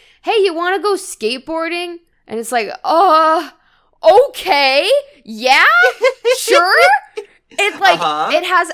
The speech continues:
Speaker 1: absolutely nothing to do with anything in the game. It's literally, it's not like any other level where you platform with stuff.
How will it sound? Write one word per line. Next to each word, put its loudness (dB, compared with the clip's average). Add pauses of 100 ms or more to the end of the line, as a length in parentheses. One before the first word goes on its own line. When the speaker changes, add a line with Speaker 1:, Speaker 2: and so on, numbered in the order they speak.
Speaker 1:
absolutely -2
nothing -4
to -10
do -8
with -6
anything -6
in -12
the -8
game. -6
It's -12
literally, -8 (340)
it's -6
not -2
like -2
any -6
other -2
level -2
where -4
you -10
platform -6
with -14
stuff. -6